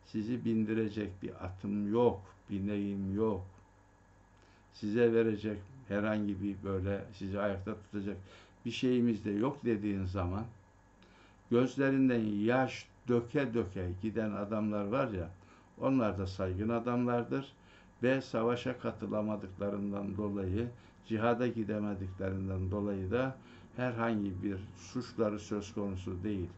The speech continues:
Onlar da mazurdur diyor. Demek ki Resulullah neler yaşamış. İslam dinini tebliğ etmek ve bize ulaştırmak için ne çileler çekmiş. Bu ayetin fotoğrafı bize yeter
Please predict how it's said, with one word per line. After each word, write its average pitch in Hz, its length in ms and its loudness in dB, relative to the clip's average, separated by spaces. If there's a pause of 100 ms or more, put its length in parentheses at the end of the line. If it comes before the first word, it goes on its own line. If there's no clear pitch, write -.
(360)
Onlar 110 420 2
da 131 100 0
mazurdur 98 840 -2 (140)
diyor. 78 140 -10 (480)
Demek 147 300 2
ki 110 140 2
Resulullah 117 720 2
neler 107 380 4
yaşamış. 90 680 -4 (500)
İslam 123 440 2
dinini 107 360 0 (120)
tebliğ 107 420 2
etmek 107 360 -2 (160)
ve 104 140 -2
bize 113 200 -2
ulaştırmak 101 760 -4
için 117 260 -2 (380)
ne 120 260 2
çileler 104 720 -2
çekmiş. 95 640 -4 (420)
Bu 120 180 2
ayetin 101 720 0 (320)
fotoğrafı 107 800 0 (480)
bize 104 480 -2 (180)
yeter 95 540 -2